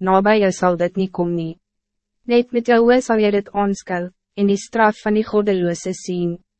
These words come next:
As die Heere jou toevlug is, as die Allerhoogste jou skuilplek is,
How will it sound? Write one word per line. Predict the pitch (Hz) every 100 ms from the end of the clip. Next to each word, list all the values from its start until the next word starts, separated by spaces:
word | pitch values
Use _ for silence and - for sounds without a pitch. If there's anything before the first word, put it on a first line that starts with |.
| _ _ _ _ _
As | 240 -
die | 262
Heere | 208 208 220
jou | 214 208 233
toevlug | 214 180 175 185
is, | 190 - _ -
as | 202 240
die |
Allerhoogste | 247 240 240 214 226 - 240
jou | 214
skuilplek | - - 208 180 170 160 - -
is, | 170 -